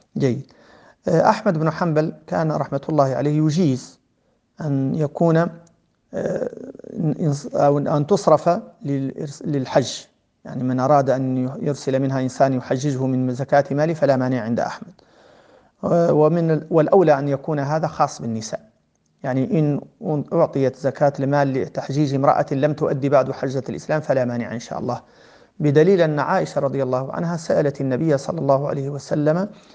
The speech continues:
بأن الرجال يجاهدون معه وأن النساء لا يجاهدن، فقال له، لها رضي، صلى الله عليه وسلم:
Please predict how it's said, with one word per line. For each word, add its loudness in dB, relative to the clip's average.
بأن 0
الرجال 4
يجاهدون 2
معه -2
وأن 0
النساء 2
لا 4
يجاهدن، 0
فقال -2
له، 0
لها 2
رضي، 0
صلى 0
الله 2
عليه 0
وسلم: 0